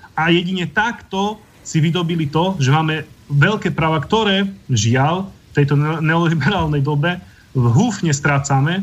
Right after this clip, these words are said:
húfne sa okliešťujú práva pracujúcich. Vidíme to všade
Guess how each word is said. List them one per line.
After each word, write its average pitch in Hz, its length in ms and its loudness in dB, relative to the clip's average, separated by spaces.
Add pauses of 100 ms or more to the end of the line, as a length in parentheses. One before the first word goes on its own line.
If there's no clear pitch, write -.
(140)
húfne 170 400 0
sa 151 200 -4
okliešťujú 139 680 0
práva 139 320 2
pracujúcich. 139 800 -2 (320)
Vidíme 165 320 2
to 151 80 -4
všade 139 480 0